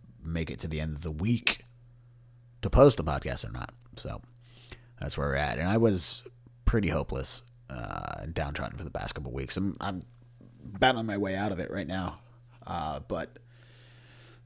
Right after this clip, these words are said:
uh, <sighs> by the way, you don't have to,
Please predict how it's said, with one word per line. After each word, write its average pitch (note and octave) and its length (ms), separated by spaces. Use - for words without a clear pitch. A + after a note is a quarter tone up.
uh, A2+ 500
<sighs> - 600
by A3 140
the A3 60
way, G3 100
you G3 120
don't G#3+ 80
have G3+ 100
to, D#3 120